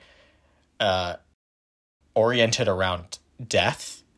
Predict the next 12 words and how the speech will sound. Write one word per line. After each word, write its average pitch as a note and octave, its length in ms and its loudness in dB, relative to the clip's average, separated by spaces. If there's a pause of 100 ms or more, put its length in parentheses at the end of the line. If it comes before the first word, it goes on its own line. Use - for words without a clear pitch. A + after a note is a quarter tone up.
(140)
in B2+ 200 2
his C3 340 0
narrative C3 440 4
section. D3 800 0
Also, D#3 440 4
he's G2+ 280 -2
constantly G2+ 680 -4
thinking G2 380 -2
about F#2+ 380 -2 (500)
sort A#2+ 260 6
of G2+ 180 2 (140)
decline, G#2+ 800 2